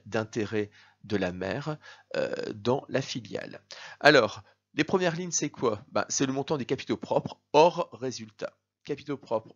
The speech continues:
hors résultat. À quelle date ? Eh ben, on est au trente et un douze N N. Donc on va reprendre simplement le capital, les réserves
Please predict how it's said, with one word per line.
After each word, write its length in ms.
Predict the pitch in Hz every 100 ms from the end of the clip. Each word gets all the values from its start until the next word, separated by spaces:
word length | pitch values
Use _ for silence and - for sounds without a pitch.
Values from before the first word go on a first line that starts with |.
| _
hors 240 | 139 131
résultat. 680 | 107 104 101 87 - 107 -
À 60 | 156
quelle 300 | 156 156 139
date ? 380 | 131 120 - - - _ -
Eh 20 |
ben, 160 | 113 110
on 140 | 123
est 60 | 127
au 80 | 117
trente 260 | - 139 123
et 40 |
un 80 | 101
douze 240 | 101 - -
N 180 | 95 131
N. 80 | 226 - -
Donc 180 | 131 147
on 60 |
va 120 | 156 156
reprendre 720 | 165 160 - 156 127 120 127 _
simplement 880 | - - 196 - - 170 165 160 147 - - - _
le 160 | - 147
capital, 680 | 165 156 165 - 151 147 -
les 120 | 120 135
réserves 560 | 139 131 135 131 123